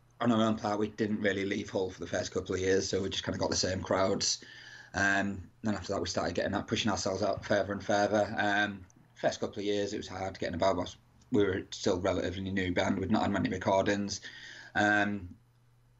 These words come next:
so I think I'd found as soon as we recorded and released the first album, did it all D I Y, as soon as that we, we had something recorded out there, the good quality, the show offers started coming, we got more people coming to the shows.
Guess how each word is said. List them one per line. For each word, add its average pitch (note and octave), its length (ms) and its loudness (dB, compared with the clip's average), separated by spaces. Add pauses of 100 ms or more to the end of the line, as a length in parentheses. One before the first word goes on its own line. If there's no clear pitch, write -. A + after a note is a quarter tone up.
so A2+ 120 -2
I A2 60 2
think G#2+ 320 -6 (120)
I'd A2 140 -2
found G#2 240 0
as F#2+ 80 -4
soon A#2+ 180 4
as G2+ 120 2
we G#2 380 0 (200)
recorded G2+ 460 2
and G2+ 140 -6
released G2 340 -4
the G2+ 60 -4
first G2 340 0
album, F#2+ 260 -2
did F#2+ 120 -2
it F#2 40 4
all G2 140 4
D F#2+ 140 0
I F#2 160 2
Y, F#2 340 2 (720)
as - 120 -6
soon A#2 120 6
as G#2+ 100 4
that G#2 100 2
we, G2+ 200 2
we A2 80 2
had G2 140 0
something G#2 340 -2
recorded G2 460 2
out G2 180 2
there, F#2 140 -6
the F2+ 100 -8 (160)
good - 160 2
quality, F#2 560 -2 (1080)
the - 80 -14
show F#2 220 -2
offers F#2 240 -6
started F2+ 200 -2
coming, F#2+ 220 -6
we F2+ 80 -4
got E2+ 140 0
more F#2+ 180 -2
people F#2+ 260 -2
coming G2 240 -2
to - 120 -4
the F#2 80 0
shows. F#2+ 480 2